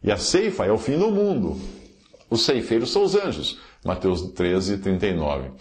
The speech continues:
Esses autores do século dezenove também usam a expressão inimigo de Deus quando mencionam o diabo. E aqui vão algumas passagens. "Devo tratar as iniciativas da carne em mim como Satanás",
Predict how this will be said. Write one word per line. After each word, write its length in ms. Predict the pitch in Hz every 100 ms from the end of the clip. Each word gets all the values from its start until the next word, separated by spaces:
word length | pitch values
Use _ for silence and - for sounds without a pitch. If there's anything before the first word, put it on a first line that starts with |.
| - - - -
Esses 360 | 226 233 151 113
autores 580 | 80 - 107 110 80
do 100 | 78
século 360 | 80 104 95 90
dezenove 680 | 76 82 76 98 123 78 73
também 420 | - 131 107 156
usam 360 | 151 175 113 110
a 60 |
expressão 520 | 95 - 87 - 117
inimigo 460 | 123 113 92 123 127
de 100 | 92
Deus 420 | 80 123 131 - - - _
quando 220 | 117 131
mencionam 680 | 139 135 127 110 107 123 123
o 80 | 120
diabo. 540 | 127 107 87 71 65 - _ _ -
E 80 | 80
aqui 200 | 76 95
vão 180 | 85 92
algumas 360 | 90 104 95
passagens. 800 | - 98 - 80 73 69 60 - - - - _
"Devo 360 | 92 143 180 170
tratar 400 | 160 113 123 127
as 120 | 110
iniciativas 720 | 110 107 - 90 - 139 110
da 140 | 92 85
carne 480 | - 101 113 120
em 60 | 123
mim 360 | 107 160 170 - - _ -
como 300 | 135 156 135
Satanás", 1080 | - 139 139 143 110 117 156 - - -